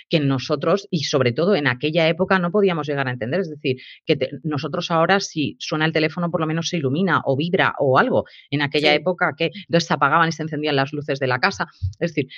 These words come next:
Speaker 1: que tenían cosas para que nosotros pudiéramos llegar a entender las dificultades por las que ella pasaba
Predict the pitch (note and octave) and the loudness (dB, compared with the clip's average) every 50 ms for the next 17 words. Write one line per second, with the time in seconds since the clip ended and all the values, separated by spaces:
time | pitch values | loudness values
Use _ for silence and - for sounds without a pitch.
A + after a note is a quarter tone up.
0 | - - - E3 D3 D#3 D3+ D#3 E3+ G3 A3 G#3+ - - A3+ G#3+ - B3 B3 A3 | -16 0 0 2 2 2 2 4 2 4 2 2 0 -2 -6 -4 -4 -2 0 2
1 | F#3+ E3 D3+ E3+ D3+ D3 D3 F3 - - G3 _ - F3+ E3+ E3 E3+ F3 G3+ F#3 | 2 2 2 0 -6 -6 -6 -6 -6 -6 -6 _ -4 -4 -2 0 0 0 0 2
2 | F#3+ F3 E3+ F3 E3+ E3+ E3+ D#3 D#3 D#3 D3+ E3 F3+ F#3+ F#3 E3+ D#3+ D3+ C3+ C3 | 2 2 2 2 2 0 -2 -4 -6 -4 -2 -2 0 2 2 2 2 0 -6 -8
3 | - C#3+ D3 - C3 C3 C3 D#3 D3 E3+ F3+ - - F3 F3 D#3+ E3+ - - E3+ | -8 -8 -4 -2 -2 0 2 2 2 2 2 0 -4 -4 -4 -4 -4 -4 -6 -2
4 | F3 E3+ E3+ E3 - F3 F#3+ G#3 | -2 -2 -2 -2 0 0 0 0